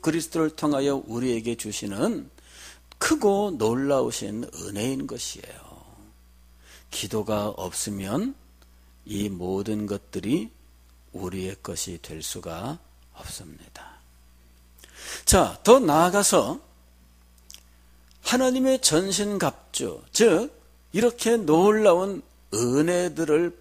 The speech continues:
풍성하게 베푸시는 목적이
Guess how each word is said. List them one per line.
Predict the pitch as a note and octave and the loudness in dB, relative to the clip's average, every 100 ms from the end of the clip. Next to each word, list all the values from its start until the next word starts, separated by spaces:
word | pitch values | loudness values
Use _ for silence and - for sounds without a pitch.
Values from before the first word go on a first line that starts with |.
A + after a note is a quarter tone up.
| - - - - - - - - | -14 -12 -14 -12 -12 -12 -12 -8
풍성하게 | B3+ B3 - F#3+ E3+ F3 F3+ | -6 -6 -8 -6 -4 -6 -8
베푸시는 | - - - A#2 B2+ A#2+ | -14 -14 -12 -10 -6 -6
목적이 | A2+ G2 - G#2+ E2 F#2 C3+ | -6 -8 -8 -10 -8 -8 -8